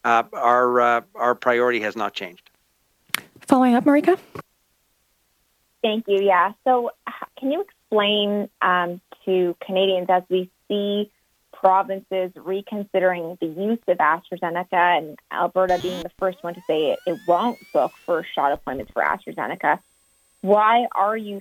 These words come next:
Speaker 3: still pushing for more AstraZeneca at this time?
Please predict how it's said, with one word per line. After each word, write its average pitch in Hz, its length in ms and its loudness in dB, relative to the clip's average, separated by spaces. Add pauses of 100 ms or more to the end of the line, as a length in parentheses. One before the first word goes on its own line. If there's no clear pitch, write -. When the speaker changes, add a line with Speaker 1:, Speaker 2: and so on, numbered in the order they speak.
(120)
Speaker 3:
still 196 260 -2 (120)
pushing 185 480 -6 (100)
for 185 180 2
more 180 260 -6
AstraZeneca 175 680 -6
at 98 300 -2
this 101 120 -12 (120)
time? 131 520 -10